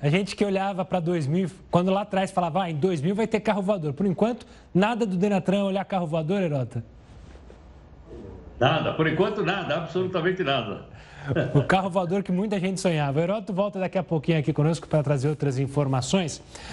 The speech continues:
Speaker 1: Quando a gente volta a falar sobre saúde, porque o Ministério da Saúde encaminhou um pedido de isenção de impostos pra importação de seringas e agulhas e decidiu abrir um novo pregão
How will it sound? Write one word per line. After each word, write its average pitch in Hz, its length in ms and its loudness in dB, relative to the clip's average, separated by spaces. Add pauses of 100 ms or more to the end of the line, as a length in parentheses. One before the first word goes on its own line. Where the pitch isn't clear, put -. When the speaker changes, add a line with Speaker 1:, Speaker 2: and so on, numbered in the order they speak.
Speaker 1:
Quando - 160 2
a - 20 10
gente 180 140 4
volta 170 240 4
a 135 40 2
falar 135 240 2
sobre 120 260 0
saúde, 131 380 2
porque - 220 2
o 202 40 2
Ministério 202 580 0
da 123 120 -4
Saúde 135 380 0 (640)
encaminhou 214 420 4
um 220 60 0
pedido 175 500 0
de 160 300 -4
isenção 220 720 2
de 131 120 2
impostos 156 720 -2 (420)
pra 196 140 6
importação 226 680 0
de 214 100 2
seringas 240 460 -2
e 226 40 0
agulhas 180 680 0
e 175 60 0
decidiu 226 360 2
abrir 220 180 0
um 226 120 4
novo 214 380 0
pregão 135 460 -2